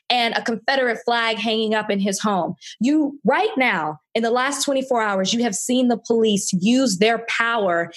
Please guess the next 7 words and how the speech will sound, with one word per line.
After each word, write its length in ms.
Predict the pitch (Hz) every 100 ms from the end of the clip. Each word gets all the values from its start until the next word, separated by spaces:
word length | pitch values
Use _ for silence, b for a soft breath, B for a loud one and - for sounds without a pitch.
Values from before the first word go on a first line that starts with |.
| B -
in 160 | 233
the 100 | 226
wrong 340 | 202 208 208 202
way, 320 | 202 160 151 B B -
plowing 500 | - 269 269 269 233
over 240 | 220 202
protesters, 720 | 202 214 196 196 185 - 180